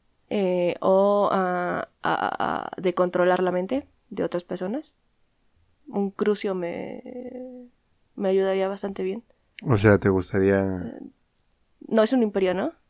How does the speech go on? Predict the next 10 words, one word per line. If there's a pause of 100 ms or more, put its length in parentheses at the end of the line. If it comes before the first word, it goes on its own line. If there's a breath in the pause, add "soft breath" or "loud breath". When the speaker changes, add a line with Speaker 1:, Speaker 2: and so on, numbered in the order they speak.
(280)
Speaker 2:
Ajá.
Speaker 1:
Sí,
controlar
a
la
Speaker 2:
Sí,
Speaker 1:
gente (720 soft breath)
Speaker 2:
sí.
Speaker 1:
mentalmente. (520)
Sí,